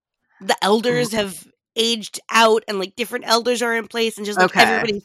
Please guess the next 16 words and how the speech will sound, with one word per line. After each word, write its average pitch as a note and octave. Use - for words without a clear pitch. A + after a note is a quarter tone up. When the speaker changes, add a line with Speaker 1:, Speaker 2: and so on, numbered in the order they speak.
Speaker 1:
chilled F#3
out. D#3
Speaker 2:
Okay. D3
Cool. A2+
Uh, E3
yeah. D#3
Two G#4
thousand G#4+
five, E3
just, F3
like, A3+
a B3
slightly F3+
more E3
chill D3
time C3